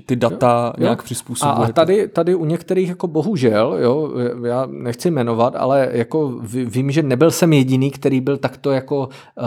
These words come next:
Speaker 2: pozván na konzultace a bylo mu tam něco naznačováno. A,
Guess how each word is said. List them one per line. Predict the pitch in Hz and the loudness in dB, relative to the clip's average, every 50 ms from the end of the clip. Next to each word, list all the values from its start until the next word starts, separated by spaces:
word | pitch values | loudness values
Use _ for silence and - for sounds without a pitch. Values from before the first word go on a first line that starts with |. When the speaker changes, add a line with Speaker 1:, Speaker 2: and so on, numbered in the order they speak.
| 110 110 | -4 -4
Speaker 2:
pozván | 113 - 147 135 110 135 131 143 143 143 | -2 2 2 2 2 2 2 2 2 2
na | 143 135 | -2 -2
konzultace | - 147 139 127 127 143 143 123 127 131 - - - 143 135 135 139 | -2 -2 -2 0 0 0 0 0 0 -2 -4 -2 0 2 2 2 2
a | 139 | 2
bylo | 131 123 131 131 135 | 0 -2 -2 -2 -2
mu | 131 131 | -2 -2
tam | - 139 135 | -2 -2 -2
něco | 131 123 131 - 156 | -2 -6 -4 -4 -4
naznačováno. | 143 120 110 131 123 120 - - 113 110 107 101 101 101 98 110 - - - - - - - _ - | -2 -2 -2 -2 -4 -6 -4 -4 -4 -2 0 0 0 -2 -4 -6 -8 -16 -20 -20 -20 -20 -20 _ 0
A, | 120 117 117 113 110 107 | 2 4 4 4 2 0